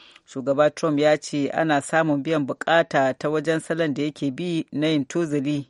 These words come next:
yayin da yake neman sauyi. Wani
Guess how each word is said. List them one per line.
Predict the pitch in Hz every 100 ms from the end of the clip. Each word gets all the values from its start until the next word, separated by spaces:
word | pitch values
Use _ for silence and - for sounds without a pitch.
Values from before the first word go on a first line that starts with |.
| -
yayin | 143 139 151
da | 135
yake | 143 - 131
neman | 139 139 143 139
sauyi. | - 151 147 139 127 - _ _ _ _ _ _ _ _ _ _ _ _ _ _ _
Wani | 156 202 240 247 240 233